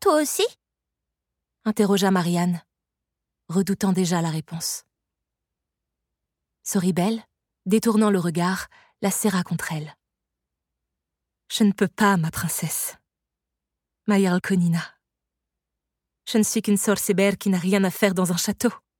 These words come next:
C'est toi que la Yarlkona a choisi, pas moi. » Sa voix était devenue lointaine, détachée. « Je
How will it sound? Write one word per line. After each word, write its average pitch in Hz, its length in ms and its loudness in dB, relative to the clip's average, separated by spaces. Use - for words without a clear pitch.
C'est - 200 0
toi 226 340 2
que - 120 -10
la 165 140 -2
Yarlkona 170 540 0
a 151 40 -4
choisi, 147 440 -6
pas 208 100 -2
moi. » 190 300 -2
Sa 226 200 0
voix 226 200 4
était 220 180 0
devenue 202 320 2
lointaine, 185 600 -2
détachée. « 185 500 -2
Je 523 120 4